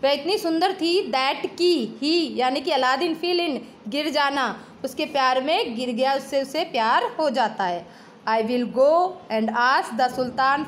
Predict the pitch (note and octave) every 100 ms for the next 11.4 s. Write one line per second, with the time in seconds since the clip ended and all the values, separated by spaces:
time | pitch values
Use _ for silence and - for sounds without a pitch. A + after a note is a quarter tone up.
0 | B3+ A#3+ A#3+ A3 A3+ A3+ C#4 C#4 D4+ D#4+
1 | D#4 F4+ G#4 - - - - D4 D4+ F4
2 | F#4+ F#4 G4 F#4+ B3 F3 - - - -
3 | - - - - - - - - - -
4 | - B3+ C#4 D4 D4 E4 E4 D4+ B3 B3
5 | C4+ D4 F#4 F#4 D4+ C4+ D4+ E4+ E4 C4
6 | D4 C#4+ D4+ E4 F#4 F4+ B3 F4 E4 G3
7 | - - A#3+ D4+ F#4+ A#3+ B3+ C#4 F4+ G4
8 | G4 C4+ - B3+ D4+ - C4 D#4+ C#4+ F#4
9 | F#4+ D#4+ D#4 C#4+ - - - - D#4+ D#4+
10 | E4+ C#4 C4 E4+ E4 F4+ D4 C#4 C#4+ F4
11 | F#4 F#4 C4